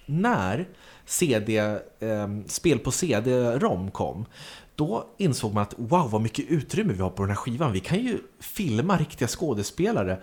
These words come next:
och lägga in så att det blir filmsekvenser, så att det blir som en filmupplevelse." Och därför så var F M V väldigt populärt när C D-rommen kom.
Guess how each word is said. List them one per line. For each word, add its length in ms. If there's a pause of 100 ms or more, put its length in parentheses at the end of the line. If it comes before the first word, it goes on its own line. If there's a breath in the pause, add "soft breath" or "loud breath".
och 240
lägga 200
in 160
så 80
att 60
det 60
blir 120
filmsekvenser, 960
så 120
att 80
det 60
blir 100
som 140
en 60
filmupplevelse." 1120 (680 loud breath)
Och 140
därför 340
så 140
var 280
F 220
M 180
V 340
väldigt 340
populärt 580
när 260
C 160
D-rommen 460
kom. 300